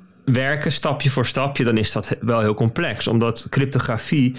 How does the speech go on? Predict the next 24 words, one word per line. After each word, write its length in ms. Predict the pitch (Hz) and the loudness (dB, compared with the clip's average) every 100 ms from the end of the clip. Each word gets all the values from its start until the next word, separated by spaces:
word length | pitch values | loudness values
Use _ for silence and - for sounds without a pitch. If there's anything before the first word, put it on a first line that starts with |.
| - - - - | -8 -12 -12 -8
vereist, 1080 | - 143 - - 165 156 147 147 - - - _ _ | -2 -2 -2 -4 0 2 2 0 -4 -8 -14 _ _
eh, 140 | 127 | -2
stelt 260 | 131 151 143 | 0 0 2
hele 220 | 175 185 | 2 4
hoge 300 | 151 156 139 | 4 2 0
eisen 640 | - 151 160 143 - - - | 0 0 2 2 0 -2 -2
aan, 380 | 117 110 110 - - _ - - | 0 2 0 -2 -12 _ -20 -8
eh, 420 | 120 113 110 101 - - - - | -4 -2 0 0 -2 -4 -6 -2
aan 140 | 127 | 0
die 100 | 113 | 2
algoritmes. 760 | 107 - 101 - - - - - - - - - - - - | 2 2 0 0 -4 -6 -6 -10 -12 -10 -10 -12 -14 -18 -10
Eh, 360 | - 120 127 | -4 -2 -2
en, 440 | - 123 127 127 - | 0 4 4 4 0
ehm, 580 | 120 117 117 117 113 107 - - _ - - _ _ _ _ _ - - - - - | 0 2 2 4 4 2 -2 -14 _ -20 -20 _ _ _ _ _ -14 -14 -12 -10 -8
maar, 520 | 87 123 135 135 131 | -2 0 0 -2 -2
maar 280 | - 135 143 | 0 2 2
de 160 | 143 139 | 0 -2
kern, 400 | 180 226 123 147 | 0 2 2 2
de 140 | 143 | 2
essentie 680 | 147 143 - - 220 - 170 | 0 0 0 2 2 2 2
van 180 | 135 139 | 2 2
de 80 | 117 | 2
vraag, 680 | 101 95 151 208 - - - _ - - - _ _ - | 2 0 0 -2 -4 -10 -16 _ -20 -20 -20 _ _ -2
is 520 | 147 143 - - | 0 2 0 -4